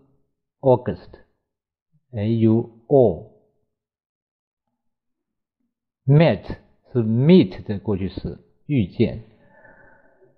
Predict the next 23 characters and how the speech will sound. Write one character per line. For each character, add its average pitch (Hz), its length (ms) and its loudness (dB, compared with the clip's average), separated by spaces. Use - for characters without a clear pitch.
这 139 180 4
个 113 60 2
是 - 60 -8
个 127 80 2
不， 110 100 -6
不 - 240 -8
规 127 140 4
则 131 100 4
动 127 240 -2
词 - 400 -12
啊， 92 200 -14
不 90 140 -16
规 113 280 2
则 101 180 -4
动 104 300 -4
词。 85 500 -14
Meet 180 320 4
后 127 80 4
面 127 220 0
这 120 80 0
个 110 180 0
一 135 260 -8
E， 135 640 -6